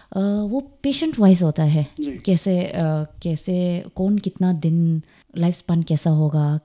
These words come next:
Speaker 1: कौन
Speaker 2: जी।
Speaker 1: कितना जल्दी क्योर होगा, तो मतलब, वो डिपेंड करता है पेशेंट वाइज ऐसे।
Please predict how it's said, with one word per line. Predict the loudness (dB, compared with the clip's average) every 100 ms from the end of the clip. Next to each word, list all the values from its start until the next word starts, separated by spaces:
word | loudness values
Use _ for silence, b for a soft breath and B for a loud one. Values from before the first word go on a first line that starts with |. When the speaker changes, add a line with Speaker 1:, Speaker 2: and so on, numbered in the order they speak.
| -2
Speaker 1:
कौन | 2 2
Speaker 2:
जी। |
Speaker 1:
कितना | 2 2 2
जल्दी | 2 0 -2
क्योर | -4 -2 -2
होगा, | -2 -2 -4
तो | -4
मतलब, | -2 -2 -4 -8 _ -4
वो | -2 -2 -4
डिपेंड | -4 -2 0
करता | -2 -4
है | -4
पेशेंट | -4 -6 -6 -4
वाइज | -4 -6 -10
ऐसे। | -12